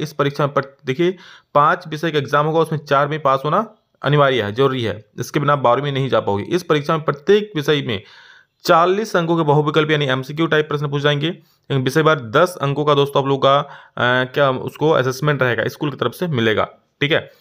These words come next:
और इसका जो एडमिट कार्ड है आप लोगों को दोस्तों पन्द्रह फरवरी से, अ, नाइन्थ का आप एडमिट कार्ड अठारह फरवरी से मिलेगा,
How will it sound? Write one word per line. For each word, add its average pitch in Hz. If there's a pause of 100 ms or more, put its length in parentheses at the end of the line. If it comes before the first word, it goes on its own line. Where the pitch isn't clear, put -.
(280)
और 117
इसका 117
जो 135
एडमिट 139
कार्ड 170
है 170
आप 160
लोगों 165
को 160
दोस्तों 165
पन्द्रह 160
फरवरी 135
से, 123
अ, 120
नाइन्थ 131
का 170
आप 165
एडमिट 151
कार्ड 165
अठारह 151
फरवरी 156
से 160
मिलेगा, 165